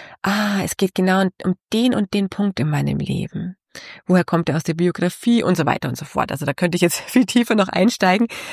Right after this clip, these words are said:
Es wird dann eher für eine andere Podcast-Folge, ähm, nochmal Thema. Aber nimm dir da wirklich die Zeit und auch die Muße, dich wirklich zu fragen, was ist genau für mich der Kernpunkt meiner Wunde. So,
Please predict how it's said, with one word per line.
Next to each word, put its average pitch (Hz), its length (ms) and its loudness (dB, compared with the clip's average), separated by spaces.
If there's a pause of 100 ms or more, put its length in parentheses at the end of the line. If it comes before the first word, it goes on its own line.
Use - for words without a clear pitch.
(140)
Es - 160 -6
wird 185 100 2
dann - 80 0
eher 165 160 2
für - 60 -6
eine 170 120 0
andere 214 220 2
Podcast-Folge, 190 960 -2
ähm, 175 240 0
nochmal 180 320 0
Thema. 190 380 -2 (500)
Aber 175 640 0 (720)
nimm 240 180 4
dir 254 100 2
da 190 140 0
wirklich 196 340 -4
die 180 140 -6
Zeit 196 520 -2
und 196 100 -4
auch 175 160 -4
die 202 140 -4
Muße, 220 600 0 (380)
dich 170 120 -4
wirklich 196 240 0
zu 196 120 -6
fragen, 180 360 0
was 185 140 0
ist - 120 -6
genau 170 480 -2 (480)
für 180 120 2
mich 214 240 2
der 170 100 2
Kernpunkt 175 500 -2
meiner 139 300 -4
Wunde. 135 480 -6 (580)
So, 170 240 2